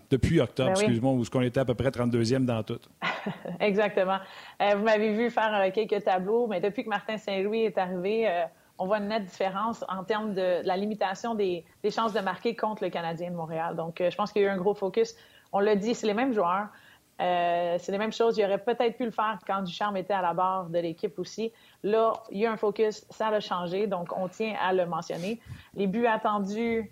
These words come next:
Speaker 2: euh, les tirs du bas de l'enclave, on avait vraiment une, un problème à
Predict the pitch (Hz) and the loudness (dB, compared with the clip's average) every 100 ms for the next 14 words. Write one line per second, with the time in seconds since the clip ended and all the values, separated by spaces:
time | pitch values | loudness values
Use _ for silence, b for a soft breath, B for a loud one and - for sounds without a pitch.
0 | - - 180 175 185 190 262 240 196 196 | -18 -6 -2 0 0 -2 0 0 0 2
1 | 214 196 185 214 208 196 180 175 196 180 | 2 2 -2 -2 -2 -2 -2 -2 -2 -4
2 | 185 226 226 247 240 202 190 185 180 - | -2 0 0 0 -2 -2 -4 -4 -4 0
3 | 214 202 233 240 185 170 165 | 2 2 -2 -4 -2 -2 -4